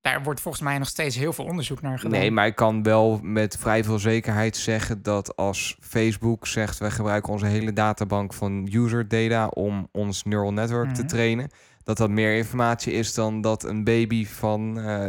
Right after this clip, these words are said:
Speaker 2: drie
Speaker 1: Absoluut, alleen, eh,
Speaker 2: tot
Speaker 1: we
Speaker 2: zijn
Speaker 1: hebben
Speaker 2: beschikking heeft.
Speaker 1: Maar we hebben het wel over kwaliteit data. Ik bedoel, ehm, ehm, het, het, het is best wel, ehm, een recente doorbraak bijvoorbeeld dat,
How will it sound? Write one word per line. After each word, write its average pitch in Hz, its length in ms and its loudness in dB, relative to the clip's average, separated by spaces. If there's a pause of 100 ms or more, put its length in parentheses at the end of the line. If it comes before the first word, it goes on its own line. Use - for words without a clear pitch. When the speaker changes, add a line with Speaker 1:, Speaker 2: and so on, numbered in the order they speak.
Speaker 2:
drie 117 440 0
Speaker 1:
Absoluut, 190 640 -4
alleen, 160 540 -2
eh, 151 260 -2
Speaker 2:
tot 143 100 0
Speaker 1:
we 120 40 0
Speaker 2:
zijn 147 120 4
Speaker 1:
hebben 117 120 4
Speaker 2:
beschikking 110 460 -2
heeft. 92 300 -2
Speaker 1:
Maar 143 180 -2
we 147 60 -2
hebben 156 200 -2
het 135 100 -10
wel 147 380 0
over 143 580 -2 (220)
kwaliteit 147 680 -2
data. 143 520 -6
Ik 185 160 -10
bedoel, 139 600 -4
ehm, 135 360 -4 (760)
ehm, 135 320 -8
het, 156 300 -14
het, - 320 -16
het - 160 -8
is 156 220 -4
best 147 380 0
wel, 139 520 -2
ehm, 139 380 -2 (300)
een 139 280 -2
recente 143 560 -4
doorbraak 143 600 -4
bijvoorbeeld 139 600 -6
dat, 131 300 -4